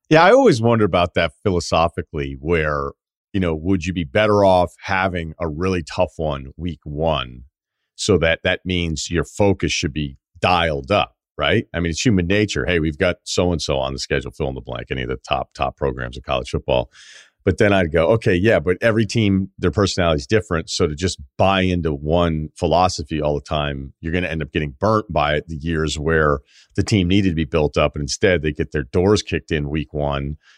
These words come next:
and then you're, you're trying to build them back up the rest of the way." Like, this is different 'cause it lands later.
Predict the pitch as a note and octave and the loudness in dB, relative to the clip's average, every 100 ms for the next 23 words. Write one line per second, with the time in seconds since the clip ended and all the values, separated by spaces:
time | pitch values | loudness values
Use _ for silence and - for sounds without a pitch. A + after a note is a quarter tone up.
0 | _ _ F2+ D#2+ E2 D#2+ D#2+ D#2 - F2 | _ _ -2 0 0 0 0 -2 -2 -2
1 | - F#2 D#2 B1 F2 D2+ D#2 C#2+ D2 C#2+ | 0 0 0 2 2 2 0 0 0 0
2 | G2 F2 - D2+ C#2 - C#2 F2 D2+ B1 | 0 0 -2 -4 -4 -6 -2 0 0 -4
3 | - F2 E2+ A#2+ G2 D#2 G#2+ F#2 B2+ - | -2 -2 2 0 0 -2 0 2 0 -2
4 | F2 D#2+ - F2 F2+ E2 D2+ E2+ F#2 F2+ | -6 -8 -4 -2 0 -2 0 2 4 4